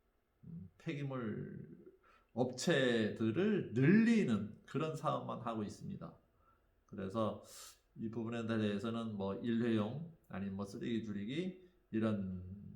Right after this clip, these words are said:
사업들을 좀 추진을 해야 되는데 그 예전에도 제주도지사가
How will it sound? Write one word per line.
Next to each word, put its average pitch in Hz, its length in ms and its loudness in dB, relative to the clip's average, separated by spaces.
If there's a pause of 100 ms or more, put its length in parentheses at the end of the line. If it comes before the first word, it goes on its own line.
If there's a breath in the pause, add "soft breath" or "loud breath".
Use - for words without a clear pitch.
(240)
사업들을 143 800 0
좀 107 240 -4
추진을 135 400 -6
해야 104 180 0
되는데 98 560 -6 (720 soft breath)
그 113 400 -2
예전에도 139 1500 2
제주도지사가 127 1160 0